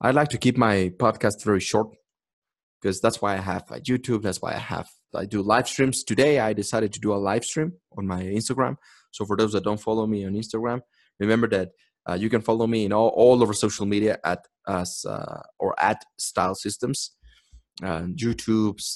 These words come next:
um, uh, Facebook, Instagram, all over the place. Okay. But again, I like to keep my podcast really short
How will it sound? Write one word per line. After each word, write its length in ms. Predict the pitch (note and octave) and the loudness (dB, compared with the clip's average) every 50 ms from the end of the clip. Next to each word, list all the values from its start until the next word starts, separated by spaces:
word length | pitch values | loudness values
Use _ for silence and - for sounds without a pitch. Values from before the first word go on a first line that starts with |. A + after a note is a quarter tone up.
| F#2+ F#2+ | -4 -2
um, 720 | F#2+ F#2 F2+ F#2 F#2 F2 F2+ F#2 F#2 F#2 F#2 F2+ G2 G2 | -2 -2 -2 -4 -6 -8 -8 -8 -8 -8 -8 -8 -8 -8
uh, 300 | F#2+ F#2 F#2 F2+ F#2 F#2 F#2 - - B2+ | -8 -8 -10 -10 -10 -12 -12 0 4 4
Facebook, 500 | B2 A#2+ - - A#2+ A#2 A#2 A2+ A2+ - - - - - - G2+ | 4 4 4 4 4 6 6 4 2 -2 -10 -14 -14 -12 -6 -6
Instagram, 680 | A#2+ A#2 - - A2 - A2+ A2 A2 A2 G#2+ A2 G#2+ - _ _ _ - | -6 -4 -4 -6 -4 -2 -2 -2 0 -2 -2 -4 -8 -10 _ _ _ 2
all 180 | G2+ A2+ A2+ | 4 4 4
over 100 | G#2+ G2+ | 4 2
the 100 | G2+ E2+ | 0 -4
place. 420 | - G#2+ F#2+ - - - - - - _ _ _ _ _ _ _ _ _ - | -2 -4 -4 -4 -4 -8 -10 -10 -14 _ _ _ _ _ _ _ _ _ -12
Okay. 240 | - - F#2+ G#2+ - - _ _ _ _ _ _ | -8 -6 -6 -6 -8 -12 _ _ _ _ _ _
But 100 | - G#2+ | 0 2
again, 260 | A2 B2 A#2 G2 E2+ - - _ | 4 4 2 2 0 -6 -14 _
I 260 | - F#2 G#2+ A2 A2+ A#2 | -4 -2 0 0 2 2
like 260 | A#2 A#2 A#2 A2+ - | 4 2 2 2 -2
to 80 | A2 G#2 - _ - | -8 -14 -14 _ -6
keep 260 | - A2 G#2+ - - | -4 -4 -4 -6 -8
my 260 | - G2 G2+ G2 F#2+ F#2 - - | -4 -2 0 0 0 -2 -2 -2
podcast 440 | A2 G2+ - - - G2 F2+ F2+ - - | -2 -2 -2 -4 -10 -12 -12 -12 -16 -14
really 220 | G#2+ G2 G2 F#2+ F#2 | -14 -12 -12 -12 -12
short 400 | - - - A#2 A2+ A2+ A2 | -12 -4 -2 0 0 0 -2